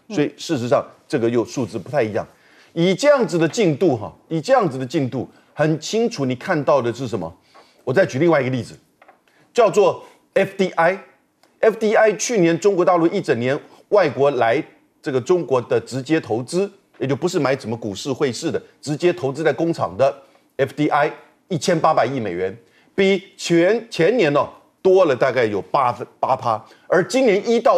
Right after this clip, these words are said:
Speaker 2: 二月两个月已经四百亿美元。所以什么？我就用这些数字来证明，也就是我们刚刚讲的，中国作为世界经济的这个重心呢，这已经是很清楚，而且它背后支撑的这种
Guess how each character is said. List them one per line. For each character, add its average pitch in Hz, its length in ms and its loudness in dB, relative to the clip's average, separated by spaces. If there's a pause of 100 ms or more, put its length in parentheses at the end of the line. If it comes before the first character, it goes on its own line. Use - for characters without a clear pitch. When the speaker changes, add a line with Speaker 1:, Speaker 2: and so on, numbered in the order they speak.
Speaker 2:
二 208 140 4
月 175 160 2
两 135 200 2
个 135 80 -4
月 170 220 0
已 104 40 -6
经 127 120 -8
四 147 220 -10
百 104 120 -2
亿 120 160 -8
美 90 120 -10
元。 76 180 -18 (340)
所 175 140 0
以 165 40 2
什 120 100 -4
么？ 92 120 -6 (200)
我 151 100 -2
就 202 160 -2 (160)
用 214 180 2
这 208 140 -2
些 196 100 2
数 190 200 -2
字 156 160 -2
来 151 100 2
证 147 160 -2
明， 87 180 -10 (380)
也 160 120 4
就 170 60 4
是 190 80 2
我 185 80 4
们 151 120 -2
刚 147 100 4
刚 180 100 2
讲 120 160 0
的， 95 80 -8 (240)
中 254 220 0
国 196 160 2
作 226 200 2
为 175 120 4
世 214 260 -4
界 185 240 2
经 208 300 -2
济 185 320 -6 (140)
的 147 120 4
这 147 240 -8
个 147 120 -2
重 147 340 0
心 156 240 -2
呢， 131 160 -2 (260)
这 214 120 -2
已 127 100 0
经 185 140 -4
是 175 60 -4
很 113 280 -6
清 196 260 -4
楚， 101 220 -12 (220)
而 170 80 -2
且 151 100 -4
它 147 100 0
背 165 220 0
后 139 160 -2
支 170 240 -4
撑 160 180 -4
的 131 80 -6
这 113 40 -12
种 127 180 -4